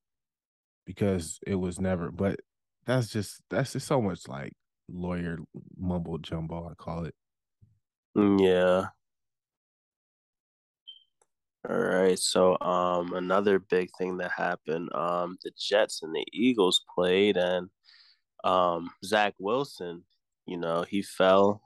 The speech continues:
Speaker 2: on a non-contact injury, and, you know, it, it looked like he had tore his A C L, as we've seen happens with, you know, that, that was what was speculation.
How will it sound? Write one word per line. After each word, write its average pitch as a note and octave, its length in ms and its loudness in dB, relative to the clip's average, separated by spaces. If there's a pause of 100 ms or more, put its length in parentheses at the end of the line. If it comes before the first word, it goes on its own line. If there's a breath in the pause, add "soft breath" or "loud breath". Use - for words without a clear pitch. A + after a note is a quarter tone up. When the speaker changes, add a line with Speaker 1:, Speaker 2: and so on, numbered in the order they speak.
(100)
Speaker 2:
on F#2+ 140 0
a F2+ 100 2
non-contact F2 1160 -2
injury, F#2+ 600 -2
and, E2+ 340 -10 (380 loud breath)
you D2+ 100 0
know, F2+ 220 6
it, D#2+ 360 2
it F2 60 0
looked G#2 320 0
like F#2+ 320 4
he G#2 200 -8
had F2 220 -2
tore F2+ 260 0
his F#2 160 -2
A D#2+ 120 -4
C F#2 300 -4
L, F2+ 340 -2 (160)
as F2 160 -10
we've F2+ 140 -14
seen F2+ 440 -6 (540)
happens F2+ 560 0
with, F#2 220 -2 (160)
you F2 80 -8
know, F#2 140 4
that, G#2+ 260 4
that A2 140 4
was B2 140 -6
what A2 180 -4
was G#2+ 160 -4
speculation. F#2+ 880 -6